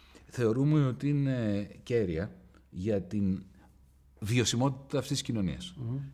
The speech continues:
Speaker 1: Και τα είπαμε ποια είναι. Το ιδιωτικό χρέος, ε, φορολογικοί συντελεστές, η ενίσχυση των φτωχών και των ευάλωτων, ε, το δημόσιο χρέος, ε, μια σειρά από πράγματα.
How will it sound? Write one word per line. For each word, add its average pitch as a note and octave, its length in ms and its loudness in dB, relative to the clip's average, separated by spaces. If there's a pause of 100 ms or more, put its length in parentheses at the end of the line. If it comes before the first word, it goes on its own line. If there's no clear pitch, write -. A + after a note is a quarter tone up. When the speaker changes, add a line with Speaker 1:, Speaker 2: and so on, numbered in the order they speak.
Speaker 1:
Και - 140 -8
τα C4+ 120 -4
είπαμε A2+ 280 2
ποια - 160 -8
είναι. C2 240 -8
Το C#3+ 80 -4
ιδιωτικό A#2 340 -6
χρέος, F2+ 760 -4
ε, F#2+ 160 -2
φορολογικοί F2+ 400 -4
συντελεστές, F2+ 840 -4
η G2 140 -4
ενίσχυση F#2+ 360 -2
των F#2+ 100 -8
φτωχών F#2 400 -4
και F2+ 80 -6
των F#2 360 -2 (200)
ευάλωτων, F2+ 640 0 (420)
ε, G2 220 0 (260)
το B2+ 100 0
δημόσιο G#2 380 4
χρέος, F#2 580 0
ε, F#2+ 240 0 (380)
μια E3 160 6
σειρά F#3 200 4
από B2 100 2
πράγματα. D2+ 320 -2